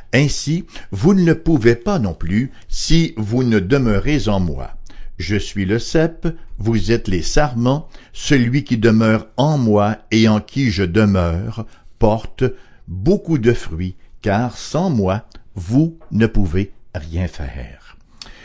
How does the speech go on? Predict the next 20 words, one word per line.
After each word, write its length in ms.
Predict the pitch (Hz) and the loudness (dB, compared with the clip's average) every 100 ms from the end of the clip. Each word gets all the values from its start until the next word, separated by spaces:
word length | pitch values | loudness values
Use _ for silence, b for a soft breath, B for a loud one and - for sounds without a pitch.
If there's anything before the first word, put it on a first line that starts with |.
| B B B | B B B
Voilà 460 | - 90 127 175 160 | -12 0 2 4 4
donc 300 | 151 190 - | 4 2 2
ce 100 | - | 2
que 220 | 131 135 | 2 2
Jésus 340 | 113 131 110 139 | 2 2 2 0
nous 140 | 120 | 4
propose 480 | - 113 98 127 120 | 4 4 2 2 2
ce 160 | - | 4
matin 440 | 113 107 98 107 113 | 4 4 2 0 0
pour 220 | 117 104 | -2 -2
notre 300 | 107 104 104 | -2 0 0
réflexion, 880 | 95 127 127 110 107 - 104 85 85 | 4 2 4 0 0 -2 0 0 -2
hein, 80 | 123 | -6
ce 80 | |
qu'il 180 | - 101 | -6 -6
proposait 540 | - 113 107 107 92 113 | -2 0 4 2 4 0
à 40 | |
ses 140 | 110 | 2
disciples 560 | 98 95 - 120 110 90 | -2 -2 -2 -2 0 -2
d'alors 720 | 87 95 104 127 165 160 110 | 0 2 2 0 -2 -6 -10